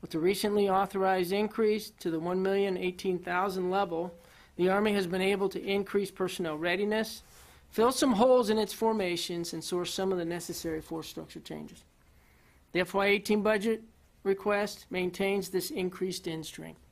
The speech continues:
The Army will achieve this increase through enlisted and officer accessions and retention. Funding associated with these necessary retention efforts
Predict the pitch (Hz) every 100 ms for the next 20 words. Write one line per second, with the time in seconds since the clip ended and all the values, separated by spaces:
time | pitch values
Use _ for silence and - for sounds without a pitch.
0 | _ _ _ - - _ 170 180 208 220
1 | 208 196 - - 247 247 233 226 220 208
2 | 208 - 180 185 - 175 165 160 185 202
3 | 226 196 175 175 170 - - 156 - 190
4 | 185 202 175 170 160 - 160 151 143 -
5 | - - - - - - _ - 208 208
6 | 202 - 208 190 196 185 180 180 180 165
7 | 180 170 170 - 165 160 156 156 165 160
8 | 165 156 156 - 156 -